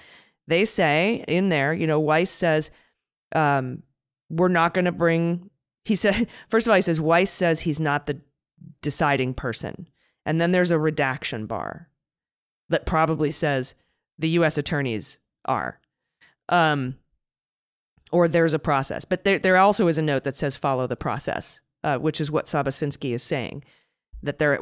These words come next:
is a process for David Weiss to bring charges outside of where he is, which is Delaware. Um, and so,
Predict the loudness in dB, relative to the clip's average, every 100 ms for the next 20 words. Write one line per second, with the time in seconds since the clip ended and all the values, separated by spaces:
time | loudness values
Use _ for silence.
0 | 0 0 -2 2 2 2 0 -2 -4 -10
1 | _ _ 0 2 0 -4 -2 -2 -2 -4
2 | -8 -4 -2 -2 -4 -8 _ _ 0 0
3 | 0 -2 -2 -2 0 0 0 -2 -4 -2
4 | -2 -2 -4 -6 -6 -4 -4 -4 -8 -12
5 | -18 _ _ _ _ _ -8 -4 -4 -6
6 | -2 0 0 0 2 4 6 4